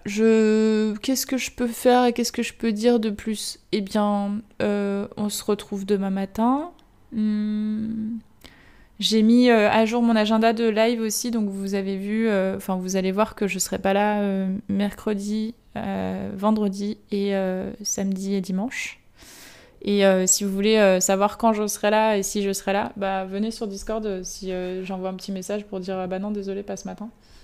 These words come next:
Comme ça, vous êtes au courant et vous inquiétez pas. Ça marche. Euh, donc, je vous souhaite un excellent lundi.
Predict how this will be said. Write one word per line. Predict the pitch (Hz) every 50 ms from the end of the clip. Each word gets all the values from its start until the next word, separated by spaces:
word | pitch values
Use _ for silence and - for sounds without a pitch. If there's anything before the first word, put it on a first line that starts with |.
| - - - _ _ -
Comme | 185
ça, | - 196 196
vous | 196 202 202
êtes | 196 196 185
au | 180
courant | - 196 185 190 202 202
et | 208 196 180
vous | 180 180 - 180
inquiétez | 180 - - 185 185
pas. | 185 190 202 - _ _ _ _ _ - - - - - - - - - - - - _ _ _ _ _ _ -
Ça | - - 214
marche. | 214 226 247 285 - - - - 220 - - _ _ -
Euh, | - 214 202 196 196 196 196
donc, | 196 208 214 214
je | 214 233
vous | 277
souhaite | 311 - - 254 214 208 -
un | - - 214
excellent | 214 269 285 - - - 277 247 240 240
lundi. | 220 220 208 196 196 247 -